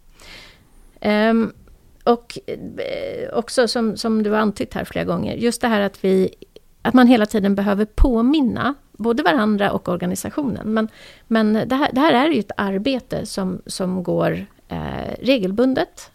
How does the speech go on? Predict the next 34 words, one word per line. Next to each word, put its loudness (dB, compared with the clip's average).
eh, -6
och -6
som, 2
där 4
man 4
på 0
olika 0
sätt -4
och 0
med 0
olika 2
medel 2
påminner -4
om -4
de -6
här -10
förhållandena. -12
Så, -2
så -4
att -10
det 2
blir 2
lite -4
top -6
of 0
mind, 0
ska -8
det -2
ligga -4
enkelt -8
hos -8
oss -10
allihopa. -4
Eh, 0